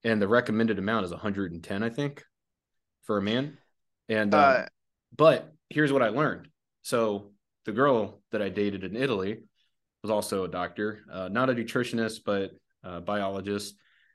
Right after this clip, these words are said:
Speaker 1: And she was explaining to me that the reason she was explaining this was because I had asked my doctor about my vitamin intake, you know, like, is this,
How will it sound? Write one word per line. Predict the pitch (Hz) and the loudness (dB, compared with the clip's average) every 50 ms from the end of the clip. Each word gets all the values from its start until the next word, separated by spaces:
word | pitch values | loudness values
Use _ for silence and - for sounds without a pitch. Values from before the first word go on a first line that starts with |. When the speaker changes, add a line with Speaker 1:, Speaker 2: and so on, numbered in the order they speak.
| _ _ _ _ - | _ _ _ _ -4
Speaker 1:
And | 120 113 | -4 -2
she | 110 - 160 | 2 4 4
was | 151 139 | 4 4
explaining | 135 120 - - 135 131 131 127 117 113 | 2 0 -2 -2 0 0 0 0 0 -2
to | - 117 | -2 -2
me | 117 113 113 110 110 110 - _ _ _ _ _ _ _ - | -2 0 0 -2 -4 -6 -10 _ _ _ _ _ _ _ -8
that | 104 113 110 107 107 104 - - _ _ _ _ _ _ _ _ _ _ _ _ _ _ _ _ _ _ _ _ _ _ _ _ _ _ _ _ _ _ | -4 -2 -2 0 -2 -4 -6 -10 _ _ _ _ _ _ _ _ _ _ _ _ _ _ _ _ _ _ _ _ _ _ _ _ _ _ _ _ _ _
the | - 85 76 - 110 | -20 -20 -12 -8 -4
reason | 117 127 120 113 104 | -2 0 0 0 -2
she | 101 - | -2 -4
was | 101 90 87 | -4 -4 -6
explaining | 87 - - 101 95 92 92 | -10 -8 -6 -6 -6 -6 -6
this | 92 92 92 - | -6 -8 -8 -8
was | - 95 | -10 -8
because | 87 98 90 - 101 92 | -8 -8 -4 -4 -4 -2
I | 98 104 | 0 0
had | 104 101 101 95 98 | 2 2 2 2 0
asked | 90 98 98 98 - - | 0 2 2 0 0 -2
my | 113 101 92 90 | -2 -2 -2 0
doctor | 87 101 101 101 98 - - 95 90 92 95 - - _ _ _ _ _ _ _ _ - | 0 2 2 2 2 0 -2 -4 -2 -4 -4 -6 -16 _ _ _ _ _ _ _ _ -8
about | 98 92 101 98 80 | -4 -2 0 -2 -2
my | 78 95 95 | -2 -6 -6
vitamin | 85 92 92 92 92 92 95 95 92 | -4 -4 -4 -2 -2 -4 -4 -4 -6
intake, | 92 92 87 - 98 92 95 92 - - - - _ _ - | -6 -6 -6 -4 -2 -2 -2 -4 -8 -12 -20 -20 _ _ -8
you | 101 92 | -6 -6
know, | 92 95 95 | -4 -4 -4
like, | 92 92 85 90 | -4 -4 -4 -6
is | 90 87 | -6 -4
this, | 98 95 90 - - | -4 -4 -6 -6 -10